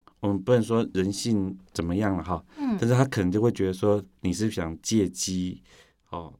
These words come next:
Speaker 1: 多休息，
Speaker 2: 对。
Speaker 1: 或是偷懒，但事实上不是，因为我们这一，
Speaker 2: 嗯。
Speaker 1: 就是至少有第三方帮他佐证，
Speaker 2: 是。
Speaker 1: 说他还真的还需要一点复健的时间。
Speaker 2: 对。
Speaker 1: 对，他不是不想回去，
Speaker 2: 嗯。
Speaker 1: 而是他真的需要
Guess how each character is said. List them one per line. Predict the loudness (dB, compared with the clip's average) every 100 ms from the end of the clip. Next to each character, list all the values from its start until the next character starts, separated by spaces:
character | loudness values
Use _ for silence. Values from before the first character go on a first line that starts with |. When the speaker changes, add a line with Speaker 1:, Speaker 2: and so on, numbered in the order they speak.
| _ _ -4
Speaker 1:
多 | -4 -2
休 | -4 2 4 2
息， | -2 -8 -8 -6
Speaker 2:
对。 | -6 -6 -6
Speaker 1:
或 | -8
是 |
偷 | -6 -6
懒， | -4 -2
但 | -2
事 | 0 -2
实 |
上 | 0 -2 -4 _ _ _ _ _ _ -4
不 | -2
是， | 2 2 0 -2 -10 _
因 | 4
为 | 6
我 | 6
们 | 4 -2 2
这 | 4
一， | 4 0
Speaker 2:
嗯。 | -8
Speaker 1:
就 | -2 2
是 | 2 0 -4
至 | -2
少 | 2 2
有 | 2
第 | 0
三 | 0 0
方 | 0 -2
帮 | -2 -4
他 | -4 -4
佐 | -4 -4 -4
证， | 0 0 0 -8 _
Speaker 2:
是。 | -10 2
Speaker 1:
说 | 2
他 | 2 -2 -6
还 | -4 -4
真 | -2 -2 0
的 | 0
还 | -4
需 | -4 -2
要 | -2
一 | -4
点 | -6 -6 -8 -14
复 | _ -6
健 | -2
的 | -4
时 | -6 -10
间。 | -6 -6 -6
Speaker 2:
对。 | -8 -8 -8 -14 -16 -2
Speaker 1:
对， | 0 0
他 | -4
不 | 0 0
是 | 2
不 | 2
想 | 2 0
回 | -4
去， | -4 -2 -2 -2
Speaker 2:
嗯。 | -2 -2 0
Speaker 1:
而 | 0
是 | 2 2
他 | 2 0
真 | 0 0
的 | 0
需 | -2 -2
要 | -2 -2